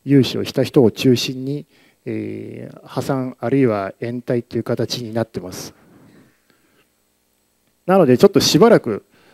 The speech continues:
うー、融資に関してはちょっと厳しい時が続くかもしれません。これはもう正直な話で、ちょっとこればっかりはですね、どうすることもできないんですね。えー、私の仕事ってゆ-、融資コンサルタントっていう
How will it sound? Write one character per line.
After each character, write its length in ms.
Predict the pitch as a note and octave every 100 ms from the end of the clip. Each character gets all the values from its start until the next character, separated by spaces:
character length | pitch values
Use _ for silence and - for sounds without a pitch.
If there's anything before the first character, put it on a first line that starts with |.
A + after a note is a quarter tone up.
| _ A#2
う 40 |
ー、 880 | A2 G#2 A2 A2+ A#2+ B2+ - - -
融 260 | - D#3+ G3+
資 140 | D3+
に 100 | A#2+
関 160 | G#2+ A2+
し 60 | -
て 80 | G2
は 100 | -
ち 80 |
ょ 20 | -
っ 20 |
と 80 | -
厳 260 | - D3
し 180 | D3+ E3+
い 40 |
時 220 | - - A2
が 60 |
続 260 | - D3+ -
く 40 |
か 100 | -
も 120 | G#2 -
し 180 | - A#2
れ 80 |
ま 100 | G#2
せ 120 | G2+ G2+
ん。 40 |
こ 60 | - _ _ _ _ _ _ _ _ _ _ _
れ 60 | E3+
は 40 |
も 60 | C#3
う 20 |
正 180 | - F3+
直 880 | F#3 D#3+ A2 G2+ G#2 G#2+ B2 B2 - _ _ - - _
な 100 | B2
話 260 | A2 A2+ G#2
で、 120 | A#2+
ち 60 | E3+
ょ 20 |
っ 20 |
と 100 | A#2
こ 120 | -
れ 120 | E3 E3+
ば 120 | E3+
っ 80 | -
か 120 | F3+
り 60 |
は 80 | A2+
で 60 | G2+
す 120 | -
ね、 220 | G#2 G2+ F#2+
ど 140 | C#3 D#3+
う 40 |
す 140 | D#3 D#3+
る 80 |
こ 120 | D#3+ E3
と 80 |
も 120 | C#3 F#2
で 140 | D#3+
き 100 | D3+
な 100 | D#3+
い 40 | A2
ん 40 |
で 60 | -
す 100 | -
ね。 180 | G#2+ - _ _ -
え 180 | A#2 A2
ー、 20 |
私 280 | A2+ D#3+ -
の 320 | E3 D#3+ D#3
仕 160 | C#3+ D3+
事 180 | C#3+
っ 20 | D3
て 100 | C3+
ゆ-、 180 | C#3 -
融 260 | C#3+ C3+ D3
資 100 | -
コ 120 | D3
ン 60 | C#3
サ 100 | D3
ル 120 | C3
タ 100 | G#2
ン 60 | F#2
ト 80 |
っ 40 | -
て 200 | - G#2
い 100 |
う 60 | F#2+